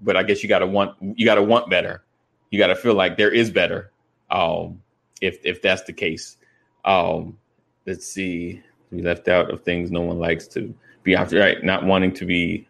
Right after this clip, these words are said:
left out of things no one wants to be ostracized. I, Willette said, um, for example, and this is the comment I want to really get to, "In my thirties, <laughs> God told me to stop stealing cable, stop sneaking snacks into the movie theater. People from the <laughs> hood would do that,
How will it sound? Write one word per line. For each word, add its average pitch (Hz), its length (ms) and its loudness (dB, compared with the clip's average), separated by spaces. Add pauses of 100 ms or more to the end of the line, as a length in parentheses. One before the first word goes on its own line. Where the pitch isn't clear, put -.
left 90 240 -6
out 92 100 2
of 90 140 -4
things 92 300 -2
no 92 100 -4
one 92 80 -4
wants 87 160 -6
to - 60 -12
be - 100 -6
ostracized. - 720 -4 (480)
I, 98 140 2 (180)
Willette 110 380 4
said, 98 260 4
um, 90 240 2 (300)
for 123 120 6
example, 113 360 2
and 101 80 2
this 113 140 2
is 101 160 -2
the 98 80 2
comment 90 340 0
I 87 60 2
want 87 260 -2
to 85 100 -6
really 87 220 -6
get 90 220 -4
to, 85 200 -4 (240)
"In 120 140 2
my 117 180 2
thirties, 95 380 2
<laughs> - 300 -4
God - 180 0
told 104 240 6
me 101 120 0
to - 160 -12
stop 95 340 -2
stealing 156 580 -2
cable, 110 520 0 (520)
stop - 360 -2
sneaking 123 600 -2
snacks 104 440 -2
into 107 220 -6
the 95 120 -6
movie 101 320 -2
theater. - 340 -6 (400)
People 113 220 -2
from 107 240 0
the 101 80 2
<laughs> 101 100 -10 (100)
hood 110 240 4
would 98 180 -4
do 110 180 -2
that, 85 300 -2